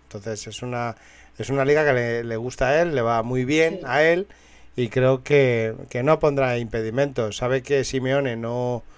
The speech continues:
Speaker 1: no, no es de su agrado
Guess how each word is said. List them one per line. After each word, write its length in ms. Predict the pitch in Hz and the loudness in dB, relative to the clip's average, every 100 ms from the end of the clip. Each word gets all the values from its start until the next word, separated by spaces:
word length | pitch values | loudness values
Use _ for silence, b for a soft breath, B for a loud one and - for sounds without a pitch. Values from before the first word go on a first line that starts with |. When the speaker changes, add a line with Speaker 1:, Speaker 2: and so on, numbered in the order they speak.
| b b b - | b b b -4
Speaker 1:
no, 1040 | 123 131 135 131 131 127 127 123 120 - | 0 4 4 4 2 2 2 0 -2 -6
no 240 | - 123 127 | -10 -6 -4
es 160 | 131 | -2
de 80 | 127 | -4
su 140 | - 127 | 0 0
agrado 500 | 131 156 156 180 | 4 6 6 2